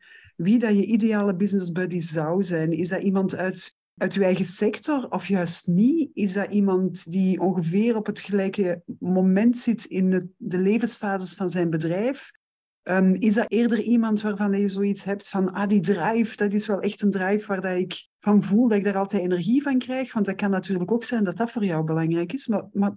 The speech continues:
denk eens na wie jouw ideale business buddy is en kijk eens of dat je daar iets van kan opschrijven of dat je daar een paar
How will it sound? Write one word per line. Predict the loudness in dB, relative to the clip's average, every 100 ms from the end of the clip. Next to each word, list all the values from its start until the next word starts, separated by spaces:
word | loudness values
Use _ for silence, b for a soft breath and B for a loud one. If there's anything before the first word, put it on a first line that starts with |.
| -2
denk | 2 2
eens | 2
na | 4 2 2 -2 -4 B B B B
wie | 2 4
jouw | 4 4
ideale | 2 2 0 0
business | 0 0 0
buddy | 0 -2 0
is | 0 2
en | 0
kijk | 0 -4
eens | -4
of | -4
dat | 0
je | 0
daar | 0 0
iets | -2 0
van | -2 -2
kan | -2 -4
opschrijven | -4 -8 -8 -4 0 0 0 0 0
of | -2
dat | -2
je | -2
daar | 0 -2
een | -2
paar | -2 -2 -2